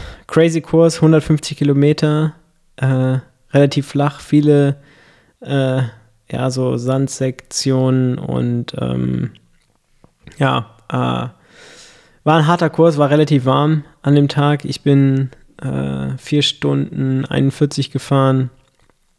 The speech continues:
und, äh, ja, letztendlich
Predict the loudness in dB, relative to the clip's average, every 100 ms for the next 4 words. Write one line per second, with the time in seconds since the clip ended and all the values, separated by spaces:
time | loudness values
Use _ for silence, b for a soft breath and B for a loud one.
0 | _ _ -20 _ 0 2 4 2 0 -4
1 | -4 -2 -4 -6 -12 -10 -8 -6 -8 -8
2 | -8 -4 -4 -4